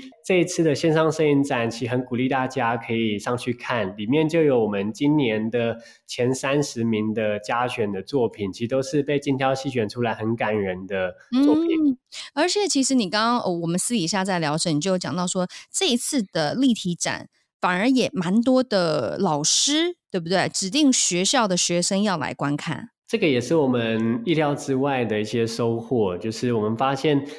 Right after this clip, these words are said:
Speaker 1: 这样子的展览其实配合到现在疫情的情况，很多的远距教学，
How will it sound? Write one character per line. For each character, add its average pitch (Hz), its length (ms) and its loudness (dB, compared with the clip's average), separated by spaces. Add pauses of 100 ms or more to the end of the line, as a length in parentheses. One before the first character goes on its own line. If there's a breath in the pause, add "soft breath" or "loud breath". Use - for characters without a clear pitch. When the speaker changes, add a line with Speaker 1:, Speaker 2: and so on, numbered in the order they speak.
(120)
Speaker 1:
这 - 100 -6
样 170 140 2
子 143 100 -2
的 120 100 2
展 120 300 0
览 120 180 0
其 113 160 -4
实 123 160 -4
配 131 300 0
合 107 340 0
到 123 360 0 (180 loud breath)
现 143 160 -2
在 131 220 0
疫 143 100 0
情 117 240 -2
的 110 100 0
情 110 240 -4
况， 120 220 -2
很 104 180 -4
多 107 220 0
的 104 220 0
远 95 240 -2
距 143 160 -2
教 131 240 2
学， 95 500 -2